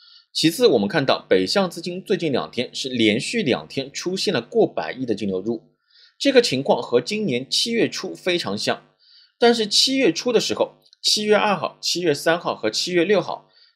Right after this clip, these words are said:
当时北向资金也是出现了连续三天的过百亿净流入。不过和七月初不同的是，七月初的时候，当北向资金出现连续三天净流入超过一百亿的情况下，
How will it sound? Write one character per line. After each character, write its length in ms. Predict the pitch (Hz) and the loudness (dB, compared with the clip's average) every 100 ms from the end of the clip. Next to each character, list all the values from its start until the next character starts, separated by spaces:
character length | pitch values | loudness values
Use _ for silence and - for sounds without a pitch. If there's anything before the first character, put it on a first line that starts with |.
| - | -2
当 180 | 240 254 | 0 0
时 140 | 233 | -2
北 260 | - - 92 | 2 2 2
向 220 | 165 160 | -2 -2
资 140 | 156 | -4
金 200 | 170 160 | -4 -2
也 160 | 110 87 | -2 -2
是 180 | - 139 | -4 -8
出 280 | - 214 | -6 -6
现 140 | 214 208 | -2 -2
了 80 | - | -2
连 280 | 107 196 | -2 -2
续 220 | 226 - 165 | -2 -4 -4
三 320 | - 233 226 | 0 0 0
天 160 | 240 | -2
的 80 | 151 | -2
过 220 | - 190 - | 2 2 2
百 180 | 82 | 0
亿 120 | 92 101 | -4 -6
净 160 | 131 | -2
流 120 | 101 | 0
入。 260 | 101 143 - _ _ - - - _ | 2 0 -2 _ _ -20 -20 -20 _
不 120 | 233 | 4
过 160 | 240 226 | 8 8
和 160 | 196 | 6
七 200 | 196 - | 0 -2
月 160 | 262 226 | 0 0
初 240 | 165 233 | 0 -2
不 160 | 214 240 | -4 -6
同 240 | - - | -10 -2
的 80 | 131 | 0
是， 360 | - 117 - _ _ _ _ | 0 -2 -8 _ _ _ _
七 180 | - 269 | -2 2
月 140 | 269 | 2
初 180 | 214 269 | 2 4
的 120 | 247 | 4
时 120 | - 117 | 4 2
候， 240 | 117 - | -2 -2
当 200 | - 220 | 2 2
北 200 | 208 98 | 6 4
向 180 | 98 165 | 4 0
资 100 | 160 | -2
金 200 | 147 165 | -4 -4
出 180 | - 196 | -4 -4
现 160 | 196 - | -4 -2
连 280 | 113 101 117 | 0 0 0
续 180 | 170 | -4
三 240 | 165 190 196 | -2 -2 -2
天 260 | - 165 | -4 -6
净 220 | - 196 120 | -4 -2 0
流 100 | 120 | 0
入 160 | 113 | -2
超 200 | - - | -2 -2
过 180 | - 156 | 0 -2
一 80 | 190 | -2
百 280 | 101 87 82 | -2 -2 -2
亿 120 | 131 | -4
的 80 | 98 | -6
情 200 | - 92 | -8 -6
况 160 | 104 | -6
下， 260 | 87 117 - | 0 0 -2